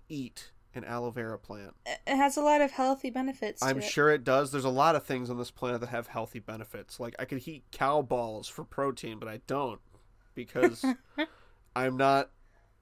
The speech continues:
Speaker 1: I don't, I'm not built for that. <laughs>
Speaker 2: Aloe
Speaker 1: I'm
Speaker 2: vera
Speaker 1: built
Speaker 2: is really
Speaker 1: different. I'm
Speaker 2: bitter.
Speaker 1: built inferior, I suppose.
Speaker 2: Aloe vera is really bitter.
Speaker 1: I don't, yeah, so why would I, why would you eat it? So, y-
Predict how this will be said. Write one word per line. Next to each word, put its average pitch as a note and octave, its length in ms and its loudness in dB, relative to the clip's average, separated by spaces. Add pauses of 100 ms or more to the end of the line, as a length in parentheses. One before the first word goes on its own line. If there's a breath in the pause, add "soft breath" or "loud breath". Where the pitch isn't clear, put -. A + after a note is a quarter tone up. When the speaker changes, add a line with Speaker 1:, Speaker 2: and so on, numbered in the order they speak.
(320)
Speaker 1:
I D#3 180 2
don't, E3+ 340 0 (100)
I'm E3 200 0
not E3+ 340 2
built A#3 340 4
for C#3 200 -4
that. G#2+ 340 -6 (140)
<laughs> - 140 -20
Speaker 2:
Aloe - 1300 -2
Speaker 1:
I'm B3+ 120 6
Speaker 2:
vera - 120 8
Speaker 1:
built - 100 8
Speaker 2:
is D#3 120 0
really F3 160 8
Speaker 1:
different. C#3+ 280 2
I'm C#3 120 6
Speaker 2:
bitter. A3+ 120 4
Speaker 1:
built G3 260 8
inferior, C#3 800 2
I A2+ 100 -4
suppose. A2 800 -12 (1600)
Speaker 2:
Aloe B3 280 -2
vera A#3 240 0
is A#3 140 -4
really A3+ 280 -2
bitter. - 580 -8 (920 loud breath)
Speaker 1:
I C#3+ 160 0
don't, D3 340 0
yeah, D#3 260 0
so - 160 -6
why D3 180 2
would E3 100 2
I, E3 60 -4 (340 loud breath)
why C3+ 140 2
would C3 160 -4
you F#3+ 100 -2
eat G#3 60 -4
it? - 120 -8 (200 soft breath)
So, E3 380 4 (580)
y- D3 100 -18